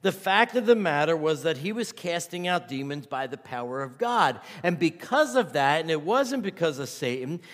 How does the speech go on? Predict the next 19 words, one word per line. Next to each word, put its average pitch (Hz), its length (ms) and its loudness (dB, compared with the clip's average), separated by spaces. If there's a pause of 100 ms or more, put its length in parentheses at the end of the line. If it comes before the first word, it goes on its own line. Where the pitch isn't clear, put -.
(160)
then 220 160 4
they, 208 180 4
they 190 240 0
needed 233 360 -2
to 202 100 2
recognize, 170 640 0
or 151 80 -2
at 151 80 -4
least 156 180 -6
they 151 100 -4
should 240 220 -6
have 185 160 -10
recognized, 139 460 -4
that 135 100 -14
the 147 80 -6
kingdom 139 460 -8
was 123 160 -8
before 120 500 -12
him. 98 140 -16